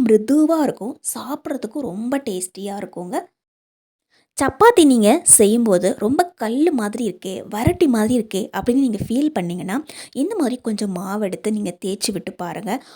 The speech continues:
அவ்வளோ சூப்பரா வரும். இது வரைக்கும் உங்க கையிலேருந்து சப்பாத்தி வாங்கி சாப்பிட்டவங்க, இந்த மாதிரி நீங்க செஞ்சு கொடுக்கும்போது, "இது எப்படி செஞ்ச? இன்னைக்கு ரொம்ப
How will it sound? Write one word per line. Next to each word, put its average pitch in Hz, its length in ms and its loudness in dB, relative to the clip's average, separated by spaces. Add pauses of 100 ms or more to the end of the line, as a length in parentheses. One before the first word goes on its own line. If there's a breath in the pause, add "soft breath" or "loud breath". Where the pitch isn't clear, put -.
(140 loud breath)
அவ்வளோ 240 360 0 (140)
சூப்பரா 240 520 -4
வரும். 196 520 -4
இது 214 240 -6
வரைக்கும் 214 500 -4
உங்க 202 340 -2
கையிலேருந்து 240 260 -4 (120)
சப்பாத்தி 202 320 -8
வாங்கி 208 500 -4
சாப்பிட்டவங்க, 190 600 -8 (340 loud breath)
இந்த 277 260 -4
மாதிரி 262 240 -2
நீங்க 220 300 -4
செஞ்சு 202 260 -4
கொடுக்கும்போது, 190 680 -4 (160 loud breath)
"இது 214 180 -8
எப்படி 208 300 -4
செஞ்ச? 226 480 -4
இன்னைக்கு 226 320 -4
ரொம்ப 233 220 -2